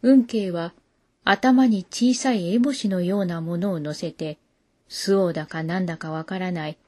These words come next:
大きな袖を背中でくくっている。その様子がいかにも古臭い。ワイワイ言ってる見物人とは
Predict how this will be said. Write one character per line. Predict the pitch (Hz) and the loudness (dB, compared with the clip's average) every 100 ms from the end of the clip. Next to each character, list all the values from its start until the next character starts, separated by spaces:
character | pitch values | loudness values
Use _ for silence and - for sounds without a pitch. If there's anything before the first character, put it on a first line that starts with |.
| _ _ - | _ _ 0
大 | 269 262 | 2 2
き | - | -4
な | 185 180 | -6 -6
袖 | - 175 196 | -6 -2 -2
を | 175 175 _ - | -2 -6 _ -12
背 | - | -4
中 | 165 180 175 | -4 -4 -4
で | 170 | -6
く | - - | -8 -10
く | - | -6
っ | 185 | -6
て | - 170 | -4 -6
い | 151 | -6
る。 | 147 165 _ _ _ _ _ _ _ _ _ _ _ _ _ _ _ _ _ _ _ _ _ _ _ | -10 -14 _ _ _ _ _ _ _ _ _ _ _ _ _ _ _ _ _ _ _ _ _ _ _
そ | - 147 | -8 -6
の | 160 | -4
様 | 170 170 | -4 -4
子 | 160 180 | -6 -6
が | 175 170 - _ - | -6 -8 -12 _ -10
い | 165 | -6
か | - 226 | 0 2
に | 233 | 4
も | 165 | 2
古 | 131 - 160 | -4 -6 -4
臭 | 160 - 180 | -4 -8 -10
い。 | - _ _ _ _ _ _ _ _ _ _ _ _ _ _ _ _ _ _ _ _ _ | -12 _ _ _ _ _ _ _ _ _ _ _ _ _ _ _ _ _ _ _ _ _
ワ | 196 202 | 4 4
イ | 180 | 4
ワ | 185 | 2
イ | 170 | -2
言 | 160 | -6
っ | |
て | - 190 | -4 -2
る | 190 | -2
見 | - 196 208 | -2 0 0
物 | 208 214 | 0 0
人 | 196 202 | 0 0
と | - 202 | -2 -6
は | 160 | -6